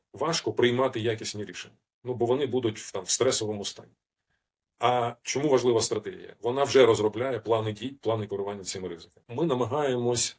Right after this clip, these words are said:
е, зрозуміти, м, знову ж таки, ми можемо тут помилятися, але ми намагаємось зрозуміти, які, як в різних сценаріях середовища виникають для нас різні ризики, критичні. І тоді ми можемо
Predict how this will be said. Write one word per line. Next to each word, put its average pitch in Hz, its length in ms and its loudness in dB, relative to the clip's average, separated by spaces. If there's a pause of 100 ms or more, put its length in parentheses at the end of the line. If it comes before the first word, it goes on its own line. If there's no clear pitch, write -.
(120)
е, 104 340 -10
зрозуміти, 123 640 -2 (480)
м, 123 140 -8
знову 139 200 2
ж - 80 -4
таки, - 140 -12
ми 131 80 0
можемо 104 300 4
тут 90 140 -12
помилятися, 92 540 -10
але 123 160 4
ми 127 100 -2
намагаємось 113 420 -2
зрозуміти, 131 500 -4 (460)
які, 135 420 -2
як 123 240 0
в - 40 -4
різних 113 300 0
сценаріях 123 560 -4
середовища 95 640 -4 (480)
виникають 120 500 0
для 104 160 0
нас 160 520 -4
різні 113 380 -2
ризики, 101 440 -4
критичні. - 500 -4 (760)
І 110 260 2 (160)
тоді 170 400 2 (300)
ми 110 320 -2
можемо 107 720 2